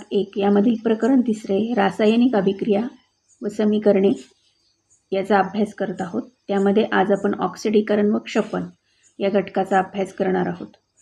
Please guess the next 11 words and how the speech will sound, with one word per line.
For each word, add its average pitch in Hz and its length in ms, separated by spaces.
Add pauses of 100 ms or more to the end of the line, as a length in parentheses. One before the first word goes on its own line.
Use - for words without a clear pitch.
(680)
आता 208 340 (540)
इथे 220 220
बघा, 202 380 (1080)
अनेक 226 360
प्रकारचे 220 440
पदार्थ 202 460
ऑक्सिडीकरण 208 760
व 220 120
क्षपण 208 420
या 196 140
प्रक्रियेच्या 196 680